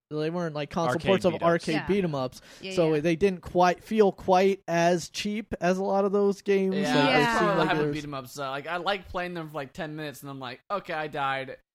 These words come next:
Speaker 1: Mm-hmm.
Speaker 4: And, like, it's obvious they're just, like, throwing too many enemies at me, and I'm just gonna, like, like, insert quarter now, and
Speaker 3: Yeah.
Speaker 4: that's not fun anymore.
Speaker 1: But, but beyond that,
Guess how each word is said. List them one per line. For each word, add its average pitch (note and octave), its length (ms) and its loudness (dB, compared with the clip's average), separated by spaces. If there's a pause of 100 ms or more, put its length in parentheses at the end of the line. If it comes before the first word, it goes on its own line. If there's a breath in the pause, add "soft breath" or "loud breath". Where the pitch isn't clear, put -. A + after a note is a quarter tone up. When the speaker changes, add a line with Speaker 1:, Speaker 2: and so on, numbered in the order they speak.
(140)
Speaker 1:
Mm-hmm. D#3 120 -6
Speaker 4:
And, C#3+ 220 -6
like, C3 200 -8 (120)
it's D#3+ 240 -12
obvious D3 320 -6
they're C#3+ 160 -14
just, C#3 100 -14
like, C3+ 140 -10
throwing D3 260 -10
too D3 140 -14
many C3+ 160 -12
enemies C3 300 -12
at A#2+ 120 -10
me, B2 220 -12
and A#2 120 -10
I'm A2+ 100 -12
just A2 140 -18
gonna, A2+ 140 -14 (600)
like, - 80 -18 (520)
like, A#2+ 160 -12
insert A#2+ 360 -14
quarter A2+ 360 -12
now, G#2 340 -12
and G2+ 280 -16
Speaker 3:
Yeah. D#2 400 -16
Speaker 4:
that's - 180 -20
not - 140 -20
fun A#1 160 -18
anymore. A1 220 -20
Speaker 1:
But, F3 300 0
but F#3 240 0
beyond A3 400 2
that, G3+ 340 2